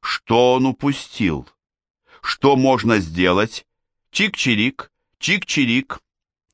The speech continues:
Несколько секунд затуманенный мозг прислушивался к очередной птахе, присоединившейся к хору в саду. Рядом пошевелилась жена. «Телефон»,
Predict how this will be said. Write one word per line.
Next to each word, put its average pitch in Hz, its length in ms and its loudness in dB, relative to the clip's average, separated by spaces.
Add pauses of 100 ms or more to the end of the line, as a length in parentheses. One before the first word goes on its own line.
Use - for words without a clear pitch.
Несколько 101 520 0
секунд 101 500 0
затуманенный 95 760 2
мозг 95 440 0
прислушивался 98 840 -2
к - 60 -10
очередной 85 600 -2
птахе, 82 560 0 (400)
присоединившейся 101 1040 0
к - 60 -16
хору 101 400 0
в 90 80 -6
саду. 95 540 -2 (760)
Рядом 165 400 0
пошевелилась 135 720 0
жена. 113 500 2 (580)
«Телефон», 131 880 0